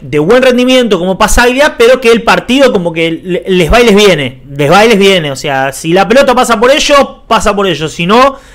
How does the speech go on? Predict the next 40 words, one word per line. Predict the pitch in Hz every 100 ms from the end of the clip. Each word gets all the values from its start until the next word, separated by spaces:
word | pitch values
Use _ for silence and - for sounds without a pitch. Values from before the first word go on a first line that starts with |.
| - -
el | 180 175
compromiso | 202 185 202 254 285 262 262 254
no | 180 208
lo | 226 226
veo | 240 240
al | 220
mismo | 226 220 202
nivel | 208 247 269 - - -
de | 165
lo | 180
que | 180 175
tienen | 226 226
otros, | 262 262 220 208 208 - - - -
de | 156
lo | 170
que | 170
tiene | 190 202
Chávez, | 196 294 254 214 -
que | 190
hoy | 202 202 190
bajó | 160 180 208
un | 202
poco, | 262 254 190
pero | 170
repito | 165 175 233 196
que | 170 160
creo | 208 202
que | 165 185 - -
Colioni | 175 202 226 226 202
entendió | 180 185 180 180 226 240 233 -
cómo | 262 254 214
había | 208 214
que | 165
jugarle | - 190 202 196
hoy | 190
a | 180
Chacarita, | 170 180 202 190
cosa | 190 202
que | 190
Chacarita | 165 175 185 190 208 202